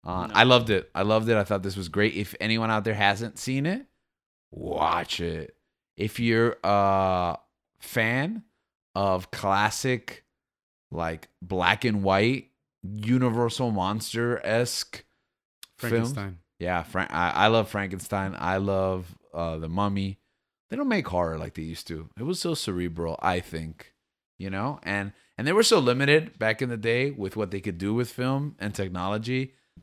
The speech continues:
Speaker 1: that they have some pretty, like, inventive
Speaker 3: I'm, I guess I'm not a one,
Speaker 1: techniques.
Speaker 3: I, I'm not one, I guess, for modern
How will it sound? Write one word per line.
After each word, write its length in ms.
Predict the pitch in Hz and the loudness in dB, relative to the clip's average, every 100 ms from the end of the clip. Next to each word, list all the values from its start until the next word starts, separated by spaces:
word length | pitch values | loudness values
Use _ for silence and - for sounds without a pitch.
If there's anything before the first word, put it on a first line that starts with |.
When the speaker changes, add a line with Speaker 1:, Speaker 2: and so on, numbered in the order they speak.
| - | -10
Speaker 1:
that 140 | 95 | -6
they 80 | 117 | -2
have 120 | 131 | -2
some 140 | 131 123 | -4 -4
pretty, 260 | 127 113 | -2 -2
like, 360 | 101 85 80 - | -2 -4 -8 -12
inventive 680 | 98 95 92 90 95 85 82 _ _ _ _ _ _ _ _ _ _ _ _ | -10 -8 -8 -8 -8 -8 -12 _ _ _ _ _ _ _ _ _ _ _ _
Speaker 3:
I'm, 200 | 123 151 | -4 -4
I 100 | 147 | -2
guess 200 | 147 190 | -4 -4
I'm 80 | 240 | -4
not 120 | 208 | -2
a 40 | 151 | 0
one, 180 | 131 | 0
Speaker 1:
techniques. 380 | 101 - - - | -2 -6 -14 -12
Speaker 3:
I, 160 | - 135 | -8 -6
I'm 220 | - 135 | -4 -4
not 180 | 143 127 | -4 -4
one, 280 | 131 131 127 | -2 -4 -6
I 80 | 117 | -10
guess, 440 | 113 117 - - - - | -10 -10 -10 -18 -18 -12
for 440 | 117 107 98 - | -8 -6 -6 -8
modern 600 | 101 98 101 110 123 143 | -10 -6 -6 -6 -6 -8